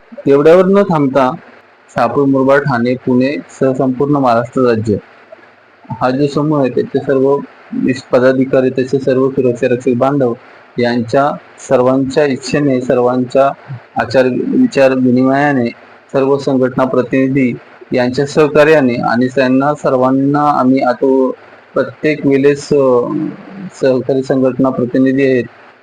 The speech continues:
त्यांना आम्ही वेळोवेळी याबाबत, अ, ज्या ज्या त्या आम्हाला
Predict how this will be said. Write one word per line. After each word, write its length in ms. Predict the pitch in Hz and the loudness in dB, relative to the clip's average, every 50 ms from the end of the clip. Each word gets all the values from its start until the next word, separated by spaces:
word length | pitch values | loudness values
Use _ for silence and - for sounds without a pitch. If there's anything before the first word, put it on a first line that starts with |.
| - | -4
त्यांना 320 | - 127 127 123 131 131 127 | -2 0 0 0 0 0 0
आम्ही 180 | 123 131 135 | 0 0 2
वेळोवेळी 680 | 131 135 131 131 135 139 139 139 131 139 147 151 151 - - - - - | 2 2 2 2 4 4 4 2 2 2 0 0 0 0 0 0 0 2
याबाबत, 580 | 120 123 120 120 247 117 247 262 - - - 151 139 135 131 123 - - - - - - _ - 131 | 2 2 4 2 0 0 0 -2 -4 -2 0 2 2 2 0 -2 -4 -12 -20 -20 -20 -20 _ -6 -4
अ, 340 | 127 120 120 120 - - - 135 127 | -2 -2 -2 -2 -4 -6 -4 -2 0
ज्या 140 | 127 127 131 | 2 2 2
ज्या 200 | 123 135 143 151 | 2 2 2 0
त्या 600 | 147 - 139 135 127 127 123 120 117 117 110 113 117 117 117 | 0 0 0 2 2 2 2 2 2 0 0 -2 -4 -6 -4
आम्हाला 480 | 127 123 117 117 123 123 131 139 139 | -2 -2 0 0 0 0 0 0 0